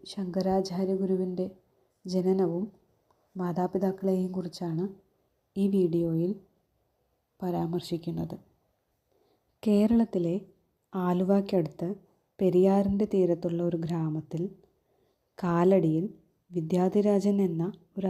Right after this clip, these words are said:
ആചാര്യൻ താമസിച്ചിരുന്നു. അദ്ദേഹം അനേകം വേദപഠന ശാഖകൾക്ക് ആചാര്യനായിരുന്നു.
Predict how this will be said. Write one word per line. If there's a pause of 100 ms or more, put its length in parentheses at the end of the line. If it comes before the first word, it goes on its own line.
ആചാര്യൻ (220)
താമസിച്ചിരുന്നു. (840)
അദ്ദേഹം (480)
അനേകം
വേദപഠന
ശാഖകൾക്ക് (280)
ആചാര്യനായിരുന്നു.